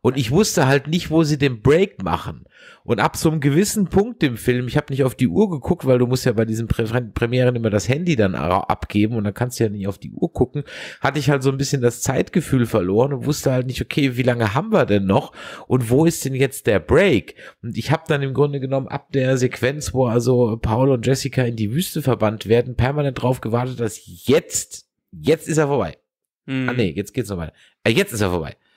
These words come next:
Speaker 1: Ah nee, jetzt geht's nochmal. Jetzt ist er vorbei. Und da, wo dann der Break am Ende war, hab ich mir gedacht, okay, d-, d-, das hätte ich jetzt an der Stelle gar nicht gemacht. Aber okay, gut, mal gucken, wie viel sie dann in den zweiten Teil reinpacken. Aber das hat
Speaker 2: Und
Speaker 1: mich wirklich einen Ticken hibbelig gemacht, eine ganze Weile.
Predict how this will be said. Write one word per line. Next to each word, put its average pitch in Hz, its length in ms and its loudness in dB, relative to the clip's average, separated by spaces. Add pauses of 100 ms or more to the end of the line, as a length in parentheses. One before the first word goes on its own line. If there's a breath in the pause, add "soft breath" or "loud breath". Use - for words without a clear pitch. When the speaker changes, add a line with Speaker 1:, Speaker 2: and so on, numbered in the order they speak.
(280)
Speaker 1:
Ah 113 60 -2
nee, 123 100 0
jetzt 98 200 -4
geht's 101 140 -8
nochmal. 87 160 -8 (240 soft breath)
Jetzt 135 240 0
ist - 80 -2
er 135 80 2
vorbei. 85 260 -2 (300 loud breath)
Und 127 240 -4
da, 214 220 4
wo 180 100 6
dann 147 200 2
der 113 120 4
Break 127 360 2
am 110 120 -2
Ende 113 320 0
war, 180 220 6
hab 123 100 2
ich 107 140 -4
mir 110 40 -4
gedacht, 104 200 4
okay, - 360 -2
d-, - 60 -6
d-, - 240 -14
das - 180 -4
hätte 113 160 0
ich 123 120 -2
jetzt 104 160 0
an 87 120 0
der 98 140 4
Stelle 131 300 0
gar 120 160 0
nicht 120 160 -6
gemacht. 123 400 -2
Aber 101 180 0
okay, 117 240 0
gut, 92 220 -2
mal 98 80 0
gucken, 120 240 -6
wie 110 80 -4
viel 113 180 -2
sie 104 100 -2
dann 104 140 -2
in 104 60 -4
den 101 120 0
zweiten 113 360 -4
Teil 82 180 -6
reinpacken. 82 520 -6 (340 loud breath)
Aber - 200 4
das 135 140 2
hat 165 140 0
Speaker 2:
Und - 20 -8
Speaker 1:
mich 139 140 2
wirklich 160 260 -2
einen 156 100 -4
Ticken - 240 0
hibbelig 110 400 2
gemacht, 85 360 -4
eine 85 80 -8
ganze 78 260 -10
Weile. 65 300 -12